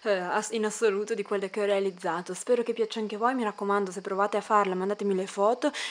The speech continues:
Vi ricordo di andare, ehm, a vedere anche il video dove faccio il cappello coordinato uguale, quindi così se magari volete, dovete andare a una cerimonia, avete un'occasione, potete farvi il completo,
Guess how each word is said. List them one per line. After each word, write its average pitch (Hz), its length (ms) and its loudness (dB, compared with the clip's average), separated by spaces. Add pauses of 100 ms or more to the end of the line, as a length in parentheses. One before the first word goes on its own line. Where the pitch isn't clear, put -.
(120)
Vi 233 200 -2
ricordo 214 640 0
di 202 340 -2
andare, 190 640 -2
ehm, 175 540 -6
a 196 80 -4
vedere 196 360 0
anche 202 300 0
il 190 80 -6
video 208 240 -4
dove 196 260 -2
faccio 208 340 -6
il 185 60 -4
cappello 190 680 2 (300)
coordinato 196 960 0
uguale, 185 760 4 (380)
quindi 190 320 -2
così 196 280 -6
se 196 140 -6
magari 185 680 0
volete, 185 280 -6
dovete 190 260 -8
andare 185 160 -2
a - 20 -2
una 190 100 -2
cerimonia, 185 460 -4
avete 190 180 -8
un'occasione, 190 480 -8
potete 185 300 -10
farvi 190 220 -6
il 185 100 -8
completo, 190 560 -6